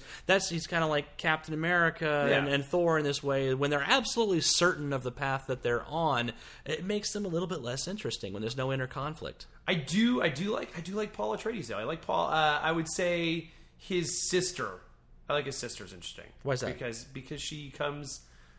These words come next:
Speaker 2: uh, she's been given this gift or power, and she had no she didn't, it, it was for-, it was forced upon her.
Speaker 1: Hmm.
Speaker 2: So she has to deal with this, this big inner thing.
Speaker 1: Okay.
Speaker 2: So what book do you got for me?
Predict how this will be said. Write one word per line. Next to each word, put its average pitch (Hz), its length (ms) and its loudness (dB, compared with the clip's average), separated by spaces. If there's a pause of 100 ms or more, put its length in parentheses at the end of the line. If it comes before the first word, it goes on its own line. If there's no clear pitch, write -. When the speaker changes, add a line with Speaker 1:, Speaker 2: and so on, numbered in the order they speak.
(180)
Speaker 2:
uh, 131 400 4
she's 151 300 -4
been 151 240 -4
given 156 340 -4
this 139 280 -6 (260)
gift 139 360 -2
or 123 180 -2
power, 127 580 2
and 123 160 -6
she 127 180 -6
had 120 180 -6
no 123 680 -2 (680)
she - 200 -2
didn't, 143 300 0
it, 143 260 -6 (140)
it 151 120 -6
was 131 180 -6
for-, - 800 -6
it 143 100 -10
was 135 280 -4
forced 156 400 -2
upon 104 340 -4
her. - 240 -14
Speaker 1:
Hmm. 160 240 -2 (180)
Speaker 2:
So - 160 -6
she 139 140 -4
has 127 140 -4
to 135 100 -8
deal 127 340 -6
with 120 240 -8
this, - 460 -6
this 113 140 -10
big 113 340 -8
inner 98 200 -10
thing. 82 240 -12 (340)
Speaker 1:
Okay. 113 460 -2
Speaker 2:
So 165 160 2
what 175 180 0
book 170 200 0
do 127 80 -8
you 110 60 -2
got - 100 -8
for 95 180 -12
me? 82 80 -16